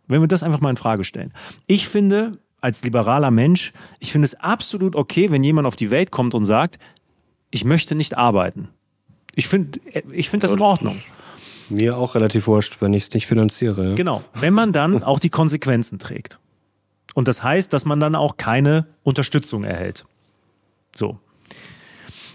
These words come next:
Speaker 1: Wenn ich das aber als Gesamtgesellschaft sehe, dann kommt auch irgendwann der Punkt Verantwortung.
Speaker 2: Ja, klar.
Speaker 1: So. Und ich
Speaker 2: Weil sonst
Speaker 1: glaub
Speaker 2: funktioniert eine Gesellschaft auch nicht, wenn
Speaker 1: Ri-
Speaker 2: jeder das
Speaker 1: Richtig.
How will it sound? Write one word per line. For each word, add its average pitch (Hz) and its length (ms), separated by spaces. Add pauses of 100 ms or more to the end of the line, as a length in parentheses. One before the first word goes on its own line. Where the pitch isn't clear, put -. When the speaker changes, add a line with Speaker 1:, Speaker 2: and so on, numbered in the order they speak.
(1040)
Speaker 1:
Wenn 147 160
ich 202 120
das 160 160
aber 131 440 (720)
als - 380
Gesamtgesellschaft 117 1000
sehe, 170 460
dann 123 180
kommt 156 260
auch 139 220
irgendwann 151 640
der 127 120
Punkt 135 340
Verantwortung. 107 640 (600)
Speaker 2:
Ja, 110 200
klar. 113 220
Speaker 1:
So. 107 160 (200)
Und 139 140
ich 120 80
Speaker 2:
Weil 117 80
sonst 170 160
Speaker 1:
glaub 139 140
Speaker 2:
funktioniert 117 300
eine 104 220
Gesellschaft 104 420
auch 104 80
nicht, 104 280
wenn 104 60
Speaker 1:
Ri- 98 80
Speaker 2:
jeder 107 180
das - 420
Speaker 1:
Richtig. - 400